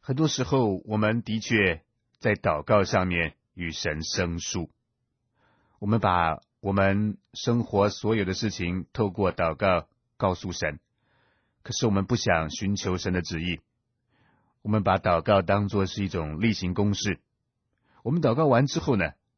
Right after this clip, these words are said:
就按照自己的判断、自己的喜欢，不去评估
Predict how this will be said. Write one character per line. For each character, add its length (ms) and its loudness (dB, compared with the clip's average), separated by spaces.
就 140 0
按 400 0
照 280 2
自 200 -2
己 140 -2
的 100 0
判 400 0
断、 320 4
自 180 -4
己 180 -4
的 120 0
喜 380 -2
欢， 380 4
不 100 6
去 160 -2
评 340 0
估 280 -2